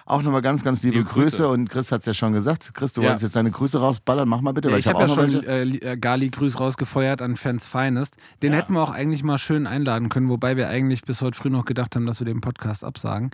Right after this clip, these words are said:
Speaker 2: Mit dem hab ich aber
Speaker 3: Aber
Speaker 2: heute, gestern telefoniert, der ist super busy gerade.
Speaker 3: Ja, das kann ich mir vorstellen, weil der Steffen hat nämlich für alle, äh, Bassspieler, äh, unter und BassspielerInnen,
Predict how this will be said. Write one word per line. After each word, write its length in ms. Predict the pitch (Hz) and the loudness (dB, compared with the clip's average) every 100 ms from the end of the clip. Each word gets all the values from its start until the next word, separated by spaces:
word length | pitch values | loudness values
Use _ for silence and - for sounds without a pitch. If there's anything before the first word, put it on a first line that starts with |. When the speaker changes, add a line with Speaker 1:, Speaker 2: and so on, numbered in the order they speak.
| - | -8
Speaker 2:
Mit 140 | 135 | -8
dem 100 | 143 165 | -4 -4
hab 60 | |
ich 80 | 156 | -2
aber 120 | 156 | 0
Speaker 3:
Aber 120 | 131 | 2
Speaker 2:
heute, 320 | 139 165 143 139 | 2 0 -6 -6
gestern 280 | 156 - | -6 -6
telefoniert, 360 | 151 147 147 156 | -8 -8 -8 -6
der 100 | 135 | -6
ist 120 | 120 | -8
super 240 | - 147 120 | -8 -8 -8
busy 300 | 113 101 95 | -8 -12 -14
gerade. 400 | - 78 78 92 - | -16 -18 -18 -12 -2
Speaker 3:
Ja, 220 | 139 135 | 2 2
das 160 | 151 - | -2 -4
kann 120 | 151 | -2
ich 60 | |
mir 120 | 147 139 | -2 -2
vorstellen, 500 | 156 156 147 131 113 | -4 -4 -2 -2 2
weil 400 | 127 143 143 160 - - - | 2 2 0 -4 -14 -20 -6
der 140 | 139 | -4
Steffen 420 | 127 165 160 170 147 | -2 -2 -2 -2 -2
hat 160 | 160 | -2
nämlich 400 | 160 156 156 131 | -4 -4 -4 -6
für 140 | - - | -8 -4
alle, 560 | 120 120 113 120 113 | -2 -2 -2 -6 -6
äh, 40 | 117 | -6
Bassspieler, 800 | 131 127 - 123 113 113 101 | -4 -4 -2 0 0 0 -2
äh, 20 | 110 | -4
unter 420 | 113 123 123 110 | -2 -4 -2 -4
und 100 | 110 | -4
BassspielerInnen, 800 | 120 123 - 120 - 147 123 127 | -4 -4 -2 -2 -2 0 0 -2